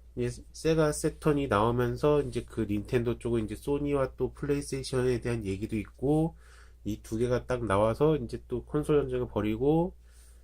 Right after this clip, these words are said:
아, 여기서 밀리니까 또 세가가 이제 드림캐스트를 내고, 드림캐스트 때문에 견제하려고 플레이스테이션에 말도 안 되는 이빨을 까기 시작하고, 플레이스테이션이 나오고, 드림캐스트가 망하고, 엑스박스가 나오고, 아, 이런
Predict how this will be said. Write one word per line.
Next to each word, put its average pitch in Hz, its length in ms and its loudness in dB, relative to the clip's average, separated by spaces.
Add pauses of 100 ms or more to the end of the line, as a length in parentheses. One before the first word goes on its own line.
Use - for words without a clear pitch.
(220)
아, 110 260 0
여기서 117 360 0
밀리니까 120 640 -2
또 120 120 -4
세가가 139 520 0
이제 123 160 -6
드림캐스트를 127 680 -4
내고, 147 480 0
드림캐스트 - 580 -6
때문에 123 460 -2 (340)
견제하려고 120 580 2
플레이스테이션에 147 760 0
말도 113 280 4
안 123 120 2
되는 120 140 -2
이빨을 123 380 2
까기 127 260 0
시작하고, 147 580 0
플레이스테이션이 165 460 0
나오고, 131 580 2 (260)
드림캐스트가 123 460 0
망하고, 131 680 4 (200)
엑스박스가 123 560 2
나오고, 143 540 8 (360)
아, 151 280 6
이런 151 480 4